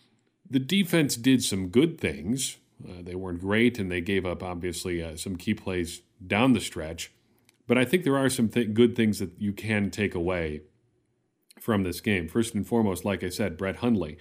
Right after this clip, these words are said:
There is some debate, and I, I think it is legitimate, over whether Brett Hundley played well or the Steelers just played particularly bad on a few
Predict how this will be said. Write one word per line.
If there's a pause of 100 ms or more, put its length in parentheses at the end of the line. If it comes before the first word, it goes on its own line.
(460)
There
is
some
debate,
and
I,
I
think
it
is
legitimate,
over
whether (500)
Brett
Hundley
played
well (200)
or
the
Steelers
just
played
particularly
bad
on
a
few